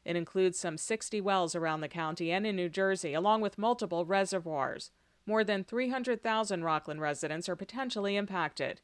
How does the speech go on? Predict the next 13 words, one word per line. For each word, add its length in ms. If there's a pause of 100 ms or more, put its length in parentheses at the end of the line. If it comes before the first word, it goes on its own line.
(420)
Suez 380
spokesman 520
Bill 180
Madden 380
says 300
the 100
company 380
launched 360
a 60
dedicated 640
website 560
in 100
November 640